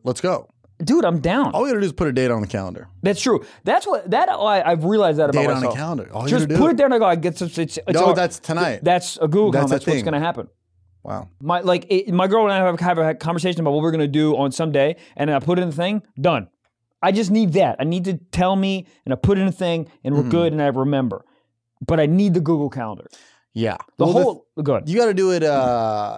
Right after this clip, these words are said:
Speaker 1: you know, gi-, give yourself, like, some more notice also.
Speaker 2: Mm-hmm.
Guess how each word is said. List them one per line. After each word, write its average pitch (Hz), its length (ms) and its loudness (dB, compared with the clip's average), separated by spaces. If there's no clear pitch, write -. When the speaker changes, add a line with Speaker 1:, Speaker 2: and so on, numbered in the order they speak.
Speaker 1:
you 175 160 -4
know, 151 140 -2
gi-, 160 220 -8
give 190 180 -6
yourself, 196 220 -2
like, 131 220 -2
some 127 260 -4
more 120 240 -2
notice 117 840 -4
also. - 600 -6
Speaker 2:
Mm-hmm. 196 280 -2